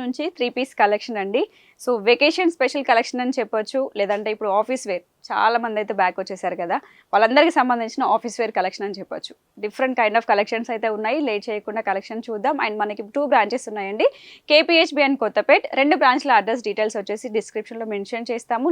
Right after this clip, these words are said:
లేదా స్క్రీన్ పైన కనిపిస్తున్న నెంబర్కి మీరు కాంటాక్ట్ చేసినట్లయితే డీటెయిల్స్ చెప్తాము. ఆన్‌లైన్, ఆఫ్‌లైన్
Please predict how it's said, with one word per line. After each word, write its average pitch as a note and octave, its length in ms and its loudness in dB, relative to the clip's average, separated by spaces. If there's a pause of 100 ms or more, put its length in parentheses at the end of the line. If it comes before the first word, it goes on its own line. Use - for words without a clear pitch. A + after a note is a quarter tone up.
లేదా A3 240 -2
స్క్రీన్ B3 280 -6
పైన A#3+ 260 -6
కనిపిస్తున్న G#3 360 -10
నెంబర్కి G3+ 300 -8
మీరు C4 140 2 (160)
కాంటాక్ట్ A3+ 360 2
చేసినట్లయితే A#3 480 -4 (120)
డీటెయిల్స్ G#3+ 380 -4
చెప్తాము. G#3+ 420 0 (240)
ఆన్‌లైన్, A#3+ 320 4
ఆఫ్‌లైన్ C4 280 -2